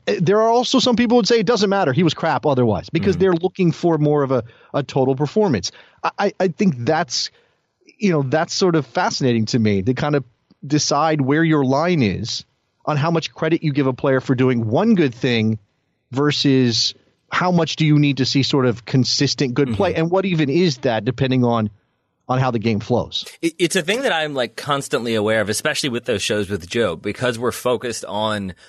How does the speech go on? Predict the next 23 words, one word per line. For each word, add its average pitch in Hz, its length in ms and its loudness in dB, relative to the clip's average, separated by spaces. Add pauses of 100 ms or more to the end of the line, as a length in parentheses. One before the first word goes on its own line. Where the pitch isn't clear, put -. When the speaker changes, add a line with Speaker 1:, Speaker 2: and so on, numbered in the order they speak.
(340)
Speaker 3:
individual 165 480 2
moments 127 380 0
that 117 180 -6
stood 120 160 0
out 113 180 0
to 110 100 -2
us 101 120 -4
for 107 140 -2
whatever 95 480 0
reason. 87 440 -8 (300)
And 127 120 -2
I 135 80 2
will 139 260 2
say, 160 260 0
like, 135 180 -2 (100)
when 147 220 2
I 143 140 0
was, 190 340 0
like, 123 140 -2
I 139 180 -4
was 139 160 -2
definitely 135 320 -2
not 117 300 -2